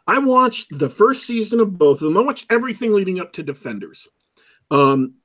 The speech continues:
and then I watched the second season of Jessica Jones, and then I watched The Punisher.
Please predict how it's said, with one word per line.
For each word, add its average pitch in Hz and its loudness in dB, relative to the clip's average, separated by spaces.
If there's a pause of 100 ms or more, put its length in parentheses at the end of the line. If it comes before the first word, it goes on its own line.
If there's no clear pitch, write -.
(300)
and 156 0
then 254 2
I 220 4
watched 190 0
the 147 -8
second 165 -6
season 170 -8
of 156 -8
Jessica 156 -8
Jones, 151 -2
and 143 -4
then 147 0
I 147 0
watched 143 0
The 143 -8
Punisher. 117 -8